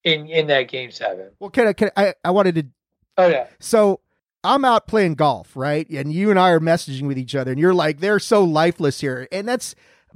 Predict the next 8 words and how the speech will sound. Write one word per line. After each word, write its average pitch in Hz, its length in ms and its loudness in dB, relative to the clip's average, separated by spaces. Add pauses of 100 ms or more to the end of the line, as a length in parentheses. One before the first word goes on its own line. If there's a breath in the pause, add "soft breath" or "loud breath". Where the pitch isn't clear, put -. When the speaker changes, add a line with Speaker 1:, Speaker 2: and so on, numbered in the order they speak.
(120)
Speaker 2:
Boston, 196 640 2
that 160 220 -6
game 202 240 2
seven, 147 420 -2
like 131 180 -6
you 160 120 0
were 151 120 0
saying, 107 360 -6